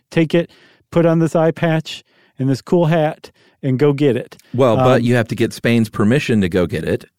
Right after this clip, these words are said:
Speaker 1: Right, exactly. So Spain's gonna say, "No, we're, we wanna have something to do with this."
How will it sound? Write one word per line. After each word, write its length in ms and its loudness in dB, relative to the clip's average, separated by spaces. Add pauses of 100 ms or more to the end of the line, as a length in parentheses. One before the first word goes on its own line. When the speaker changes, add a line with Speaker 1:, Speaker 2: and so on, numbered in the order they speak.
Speaker 1:
Right, 300 0
exactly. 560 -2
So 220 -2
Spain's 500 -2
gonna 240 0
say, 320 0
"No, 600 0
we're, 220 0 (240)
we 80 -4
wanna 300 2
have 220 2
something 340 -2
to 80 0
do 220 0
with 160 -2
this." 240 -10